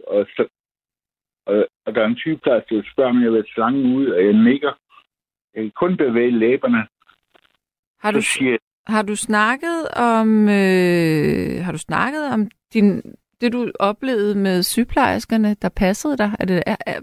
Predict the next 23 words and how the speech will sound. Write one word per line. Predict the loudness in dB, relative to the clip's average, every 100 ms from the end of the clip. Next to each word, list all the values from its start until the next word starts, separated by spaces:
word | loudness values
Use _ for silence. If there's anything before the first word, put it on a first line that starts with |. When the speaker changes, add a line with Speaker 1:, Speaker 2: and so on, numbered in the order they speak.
| -6
Speaker 2:
var | -6
det | -6
sådan, | -10 -8 -8
det | -6 -4
var | -6
foregået? | -6 -2 -2 0 0 0 -4 -12 _ _ _ _ _ _ _ -8
Speaker 1:
Ja, | -2
ja. | 0 0 -2 -8 _ _ _ _ -20 -4
<laughs> | -2 -2 -10 -4 -4 -4 _ _ _ _ _ _ _ _ -2
Speaker 2:
Vildt. | 0 -2 -12 -6
Speaker 1:
Det | 2
var | 2
det | 0 -12 -18
faktisk. | -14 -6 -6 -6 -14 -18 _ -20 -20 -20 _ _ _ _
De | -2
vidste | 0 0 -4
det | -2
godt. | -2 -4 _ _ _ _ _ _ _ -12
Speaker 2:
Okay, | -10 -2 -2
så | 0
du | 0
har |
jo | 2